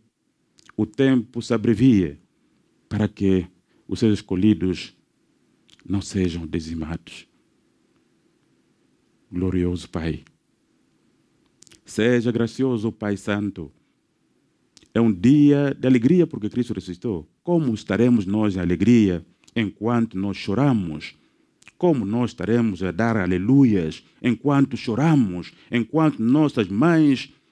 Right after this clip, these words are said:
nossas irmãs, nossas filhas continuam na rua à busca daquilo que pode servir para comprar um pão?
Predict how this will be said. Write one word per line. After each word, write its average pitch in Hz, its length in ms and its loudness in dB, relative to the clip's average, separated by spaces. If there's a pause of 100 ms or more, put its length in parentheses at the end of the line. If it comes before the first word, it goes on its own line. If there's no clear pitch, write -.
(220)
nossas 113 440 -2
irmãs, 139 640 0 (140)
nossas 135 440 0
filhas 139 680 0 (260)
continuam 113 600 2
na 110 200 2
rua 131 560 4 (200)
à 95 100 -2
busca 120 580 0
daquilo 120 440 0
que 107 140 -8
pode 117 320 0
servir 104 300 -2
para 92 120 -6
comprar 113 420 -4
um 113 120 2
pão? 151 420 0